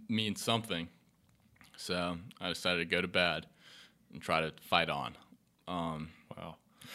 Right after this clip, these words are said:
Speaker 2: Hey, so the suicide notes, I mean, obviously that implies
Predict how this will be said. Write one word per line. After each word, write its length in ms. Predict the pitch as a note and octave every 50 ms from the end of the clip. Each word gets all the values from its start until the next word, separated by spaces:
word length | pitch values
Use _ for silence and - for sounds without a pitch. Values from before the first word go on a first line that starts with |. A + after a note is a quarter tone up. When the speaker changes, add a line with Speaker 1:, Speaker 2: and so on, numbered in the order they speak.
| - - - -
Speaker 2:
Hey, 220 | - B2+ B2 A#2+ A#2+ -
so 240 | - - C3+ B2+
the 240 | A#2 A2 A#2+ B2 C3+
suicide 640 | - - - D#3 F3 G3 D#3 - - A#2 G#2+ G#2+ F#2+
notes, 520 | G#2 G2+ G2 F#2 F#2 - - - - - - -
I 60 | B2 A2+
mean, 280 | A2 A2 G#2+ A2 A2+ A#2
obviously 400 | A#2+ A#2+ B2 B2 A2 - A#2 G#2+
that 140 | G#2 G#2 A2
implies 920 | G#2+ F#2+ D#2+ - - A2 G#2+ G#2+ G#2+ G#2 G2 F#2+ F#2+ F2+ F2+ - - -